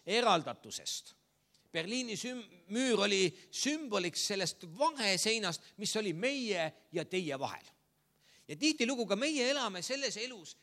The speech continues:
meie ja teie vormelite alusel. Meie oleme kirikus siin, teie olete väljaspool. Ja aastaid on kirikutes, paljudes kirikutes, suhtutud umbes sellise suhtumisega inimestesse, kes on kirikust väljaspool.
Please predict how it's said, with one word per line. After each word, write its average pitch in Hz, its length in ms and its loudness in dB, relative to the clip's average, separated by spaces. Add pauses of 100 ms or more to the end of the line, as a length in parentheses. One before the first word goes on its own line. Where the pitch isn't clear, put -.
meie 208 420 -4
ja 147 160 0
teie 185 300 -2
vormelite 135 800 -4 (240)
alusel. 131 420 2 (640)
Meie 180 200 2
oleme 110 200 -4
kirikus 226 520 0
siin, 214 260 -2 (100)
teie 196 160 -2
olete 147 260 -4
väljaspool. 110 460 -8 (240)
Ja 143 160 -2
aastaid 226 720 6
on 165 160 0
kirikutes, 170 720 0 (1200)
paljudes 208 360 0
kirikutes, 131 580 -10 (200)
suhtutud 175 600 -6
umbes 147 400 -2
sellise 175 480 -4
suhtumisega 190 560 -2
inimestesse, 151 600 -4 (200)
kes 202 160 -4
on 226 80 -8
kirikust 247 320 -6
väljaspool. 196 480 0